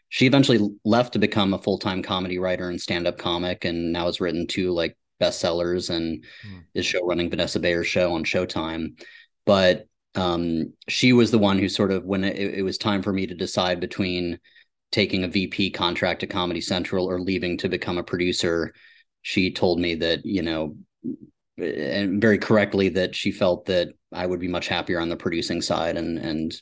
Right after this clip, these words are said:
Speaker 1: so she's always given me guidance. And then a few years after she gave me that advice, we were co-show running with Amy, um, Inside Amy Schumer.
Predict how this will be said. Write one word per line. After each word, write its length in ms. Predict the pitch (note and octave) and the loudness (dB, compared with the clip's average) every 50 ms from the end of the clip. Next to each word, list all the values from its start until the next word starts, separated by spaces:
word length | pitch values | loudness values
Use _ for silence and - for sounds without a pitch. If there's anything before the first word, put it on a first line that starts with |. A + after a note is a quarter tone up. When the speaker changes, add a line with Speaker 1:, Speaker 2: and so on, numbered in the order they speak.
| _ | _
Speaker 1:
so 180 | - - - G2+ | -6 0 0 0
she's 260 | E2+ - - A#2+ G#2+ | 2 4 4 6 6
always 300 | A#2+ G#2+ G#2 G#2 G2 F2+ | 6 6 6 6 4 4
given 240 | - G2+ F2+ F2 F2+ | 2 -2 -2 -2 -2
me 80 | F#2 E2+ | -2 -2
guidance. 520 | E2+ F2+ F2+ F2+ E2+ F2+ F#2 F2+ - - | 0 0 0 0 0 0 -2 -2 -2 -2
And 120 | G2+ F#2 | -2 -2
then 180 | F#2 F2+ F2+ E2+ - - - - - - _ _ | -2 -2 -4 -6 -8 -12 -18 -20 -20 -20 _ _
a 60 | - - | 0 4
few 120 | A2+ A2 | 6 8
years 220 | G#2+ G#2+ A2 A2 | 8 8 6 6
after 280 | A2+ A2 G#2+ G#2+ - G#2 | 4 2 2 2 2 2
she 120 | - - | 2 2
gave 140 | G2 G#2 G2+ | 2 4 4
me 80 | G2+ G#2 | 4 4
that 160 | G2 G2 F#2 | 2 2 0
advice, 440 | F#2 F2 G2 G#2 G#2+ G2+ G2 - - | 0 2 4 4 4 4 2 0 -4
we 140 | G2+ G2 F#2 | -4 -4 -2
were 380 | F#2 F#2+ F#2 F#2 F#2 F2+ D#2+ - - _ _ _ _ _ _ _ _ _ _ | -2 -2 -2 -2 -2 -4 -6 -8 -12 _ _ _ _ _ _ _ _ _ _
co-show 380 | - - G#2 F#2+ - - G2+ F#2+ | 2 2 2 4 4 2 2 2
running 440 | F#2+ F#2+ F#2 F#2+ F#2 F#2 F#2 F#2 F2+ | 2 2 0 0 0 -2 -2 -2 -2
with 160 | F2+ E2+ - | -2 -2 0
Amy, 380 | G2 F#2 F#2+ F#2+ F#2 F2+ F2+ | 0 0 0 0 0 0 -2
um, 240 | F2 E2 E2+ E2+ E2 | -4 -4 -4 -4 -4
Inside 280 | D#2+ F2 - F2+ F2 E2+ | -4 -2 -2 0 0 0
Amy 180 | E2+ E2 E2+ | 0 -2 -2
Schumer. 500 | E2+ - - F2+ F2 F2 E2+ E2 F2 F#2 | -4 -4 -4 -2 -2 -2 -2 -4 -6 -8